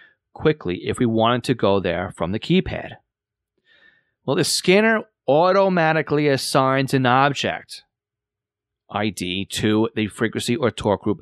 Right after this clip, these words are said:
that you are building in the radio, right?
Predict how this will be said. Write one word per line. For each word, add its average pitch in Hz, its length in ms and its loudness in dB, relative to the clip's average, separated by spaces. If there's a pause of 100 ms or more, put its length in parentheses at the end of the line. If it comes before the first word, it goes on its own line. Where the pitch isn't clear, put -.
that 92 320 0
you 101 180 -2
are 90 400 0 (800)
building 110 460 0
in 101 160 -2
the 92 100 -2
radio, 87 480 -6
right? - 300 -8